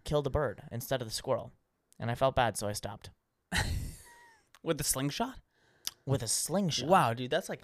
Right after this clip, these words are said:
Speaker 2: ancient Egyptian shit.
Speaker 1: Not slingsh-, it was like a, yeah, it was, like, one that you pull back.
Speaker 2: Yeah, that's
Speaker 1: Not, not,
Speaker 2: insane.
Speaker 1: not like the one that you, like, swirl, n-, s-, like, not like David,
Speaker 2: Still
Speaker 1: you know,
Speaker 2: pretty good.
Speaker 1: swirling around and
Speaker 2: Still
Speaker 1: letting it
Speaker 2: pretty
Speaker 1: go.
Speaker 2: good. Was
Speaker 1: Pretty
Speaker 2: it a
Speaker 1: good.
Speaker 2: rock?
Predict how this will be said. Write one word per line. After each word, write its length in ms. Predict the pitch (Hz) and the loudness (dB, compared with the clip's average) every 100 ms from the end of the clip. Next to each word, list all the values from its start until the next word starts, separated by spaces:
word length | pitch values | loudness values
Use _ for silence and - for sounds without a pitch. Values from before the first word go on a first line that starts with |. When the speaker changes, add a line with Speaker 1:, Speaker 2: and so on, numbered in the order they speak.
| - | -2
Speaker 2:
ancient 400 | 135 139 - - | -2 0 -2 -2
Egyptian 500 | 135 151 - - 98 | 0 0 0 -4 -6
shit. 320 | - 95 - - | -6 -8 -8 0
Speaker 1:
Not 200 | 160 - | 0 2
slingsh-, 400 | - 147 139 - | 0 0 0 0
it 80 | |
was 100 | 139 | 2
like 100 | 131 123 | 2 4
a, 220 | 120 117 | 4 4
yeah, 160 | 160 131 | 6 6
it 40 | |
was, 80 | 123 | 4
like, 120 | 120 | 0
one 180 | 131 139 | 0 2
that 100 | 104 | 0
you 60 | 110 | 0
pull 280 | - 127 110 | 2 2 0
back. 280 | 113 107 110 | 0 -2 2
Speaker 2:
Yeah, 240 | 165 160 - | 4 4 2
that's 240 | 127 139 135 | 4 6 4
Speaker 1:
Not, 120 | 127 | 4
not, 140 | 139 | 4
Speaker 2:
insane. 140 | 202 131 | 4 2
Speaker 1:
not 160 | 131 | 2
like 140 | 127 113 | 2 0
the 80 | 123 | 0
one 120 | 120 | 0
that 100 | 85 | -2
you, 120 | 113 | -2
like, 220 | 98 95 - - - _ | -4 -6 -16 -20 -20 _
swirl, 640 | - - 143 139 127 123 - | -6 -4 -2 2 4 2 -2
n-, 80 | 127 | -8
s-, 140 | - - | -12 -8
like, 180 | 98 87 - | -8 -8 -10
not 180 | - 151 | 0 0
like 200 | 123 117 | 0 -2
David, 300 | 127 120 104 | 2 2 2
Speaker 2:
Still 140 | 82 95 | 2 4
Speaker 1:
you 40 | |
know, 80 | 107 | 6
Speaker 2:
pretty 140 | 240 214 | 6 6
good. 160 | 226 | 4
Speaker 1:
swirling 400 | 135 135 123 120 | 4 4 4 2
around 380 | 110 110 110 110 | 0 0 0 0
and 100 | 107 | 0
Speaker 2:
Still 100 | 107 110 | 0 0
Speaker 1:
letting 140 | 220 | 2
it 40 | |
Speaker 2:
pretty 140 | 202 202 | 2 2
Speaker 1:
go. 160 | 196 123 | 0 -2
Speaker 2:
good. 80 | - - - - - - - _ _ - | -8 -20 -20 -20 -20 -20 -20 _ _ 0
Was 120 | 151 | 4
Speaker 1:
Pretty 120 | 143 | 6
Speaker 2:
it 20 | |
a 20 | 120 | 8
Speaker 1:
good. 40 | |
Speaker 2:
rock? 300 | 120 196 - | 8 8 4